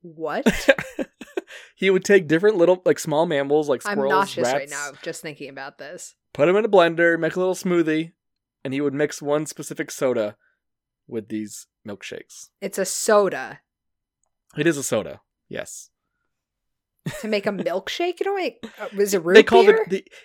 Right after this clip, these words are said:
Speaker 2: his, apparently his words were, like, a horrific milkshake. Like, it was his words. Like,
Speaker 1: <clears throat>
Speaker 2: Obviously, it's not a milkshake. It doesn't have milk, but
Speaker 1: I wanna say it's Doctor Pepper. <laughs>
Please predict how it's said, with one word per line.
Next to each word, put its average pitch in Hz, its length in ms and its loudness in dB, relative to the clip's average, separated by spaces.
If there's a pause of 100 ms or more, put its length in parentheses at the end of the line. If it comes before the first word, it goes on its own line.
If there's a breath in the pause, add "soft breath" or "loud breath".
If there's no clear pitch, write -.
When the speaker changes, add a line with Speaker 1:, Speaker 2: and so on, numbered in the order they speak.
Speaker 2:
his, 185 320 6 (120)
apparently 185 320 0
his 156 140 -4
words 127 280 2
were, 117 280 -4
like, 117 140 -8
a 110 60 -8
horrific 110 400 -8
milkshake. - 480 -14
Like, 113 100 -6
it 131 80 6
was 135 120 2
his 98 200 -6
words. 87 400 -16
Like, - 160 -8
Speaker 1:
<clears throat> 220 300 -8 (340)
Speaker 2:
Obviously, 139 360 4
it's 110 100 -4
not 113 100 -6
a 98 40 -10
milkshake. 101 400 -12
It 101 40 -14
doesn't 95 180 -14
have 92 260 -20 (560)
milk, 95 360 -10 (560)
but - 200 -16 (1120)
Speaker 1:
I 214 80 2
wanna 302 220 6
say 427 140 2
it's 403 220 0
Doctor 233 340 0
Pepper. 175 580 -4
<laughs> - 200 -18